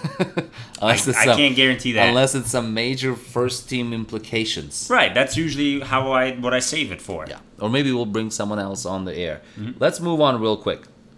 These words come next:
Speaker 2: Let's.
Speaker 1: A couple other things we need to talk about. Uh, the major one being the Philly, upcoming Philly game
Speaker 2: Yeah.
Speaker 1: at home.
Speaker 2: Yep.
Speaker 1: But before we get to that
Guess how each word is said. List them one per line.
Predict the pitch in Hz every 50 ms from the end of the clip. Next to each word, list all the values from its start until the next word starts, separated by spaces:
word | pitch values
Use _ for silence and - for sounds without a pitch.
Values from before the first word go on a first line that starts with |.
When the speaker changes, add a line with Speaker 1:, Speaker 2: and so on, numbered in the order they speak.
| - -
Speaker 2:
Let's. | 87 82 - - - - -
Speaker 1:
A | - -
couple | - - - - 143
other | 135 135 120
things | 104 - 127 117 107 98 - - - - - - - - - - - -
we | 104 107
need | 110 110 107
to | - - -
talk | 110 101 101 -
about. | 92 90 90 90 87 92 101 - - - - - - - - - - -
Uh, | 92 92 92 92 92 90 87 87 - - - -
the | 107 104
major | 104 104 110 117 131 127 120 123
one | 117 117 110 107
being | 98 104 104 104 104 101
the | 95
Philly, | 87 - - - 101 98 101 101 101 101 98 - - - - -
upcoming | - - - - 113 104 101 98 92
Philly | 90 - - - 98 98 98 101 101 101 104 104 - - - - - - - - 101 95
game | 98 95 95 98 107 120 131 127 - -
Speaker 2:
Yeah. | - 117 117
Speaker 1:
at | 120 117 107 98
home. | 113 107 98 92 90 95 117 139 - -
Speaker 2:
Yep. | 107 104 110 - - - - - - - - - - - - - - - - -
Speaker 1:
But | - 101
before | 104 120 120 117 180 180
we | 160 139
get | 110 117 131 127 -
to | 104
that | 87 85 80 85 92 - - - -